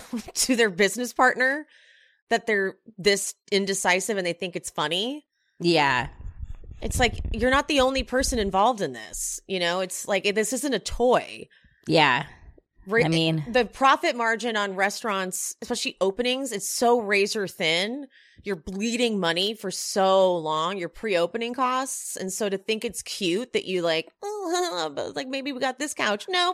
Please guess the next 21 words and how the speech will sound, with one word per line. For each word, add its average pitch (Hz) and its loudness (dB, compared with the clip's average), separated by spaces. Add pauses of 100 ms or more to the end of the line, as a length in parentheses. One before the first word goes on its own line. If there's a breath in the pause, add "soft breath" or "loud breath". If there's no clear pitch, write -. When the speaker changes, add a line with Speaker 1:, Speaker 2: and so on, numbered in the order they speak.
Speaker 1:
just 339 -8
kidding. 311 2
It's - -14
like, 269 -4 (640 loud breath)
that's 320 4
the 403 2
least 269 -4
of 214 -4
your 220 0
concerns. 180 -6
You've 240 -4
got 302 2
so 247 -4
many 233 -2
other 208 0
decisions 185 -6
that 214 -4
need 202 -8
to 214 -8
be 220 -6
made. 208 -4